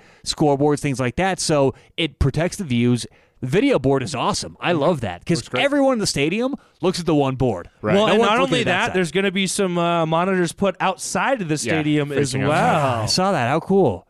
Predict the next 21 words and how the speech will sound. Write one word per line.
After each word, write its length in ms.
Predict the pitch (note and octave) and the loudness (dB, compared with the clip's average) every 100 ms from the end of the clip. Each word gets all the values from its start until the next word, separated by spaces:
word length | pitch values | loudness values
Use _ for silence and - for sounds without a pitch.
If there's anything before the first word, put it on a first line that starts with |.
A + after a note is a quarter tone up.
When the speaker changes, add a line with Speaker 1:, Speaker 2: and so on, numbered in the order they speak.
| _ - - | _ -20 -6
Speaker 1:
Yeah, 260 | F3+ C#3 | -2 -2
Speaker 2:
So, 140 | G#2+ D#3+ | 0 2
Speaker 1:
so 120 | D3+ | 4
Speaker 2:
uh, 160 | D#3 D3+ | 2 2
also, 360 | D3 D#3 - C#3+ | 2 0 2 0
I 100 | C3 | 2
know 220 | C#3 C#3 | 2 2
it's 160 | C3+ C#3 | 0 -2
not, 320 | B2 A#2+ A#2+ | 0 0 -2
uh, 380 | B2+ A#2 A2 A2 | -2 -2 0 -2
any 220 | C3 B2+ | -4 -4
time 1040 | A2+ B2 A#2 A2+ A2 A2 A2 A2 A2 A2 A2 C3 C#3 | -4 -4 -2 -2 -2 -4 -6 -6 -6 -8 -12 -12 -4
within 260 | C#3+ C3+ | -2 -2
the 80 | A#2+ | -2
next, 300 | A2+ G#2+ - | -4 -6 -4
uh, 240 | A#2+ G#2 G2+ | -2 -2 -2
calendar 420 | D3 C#3 B2 A#2 | -2 0 0 0
year 200 | G#2+ A2 | 2 0
or 60 | |
so, 240 | G#2 A2+ G#2+ | 0 0 0
but 280 | G#2+ G#2 | 0 -2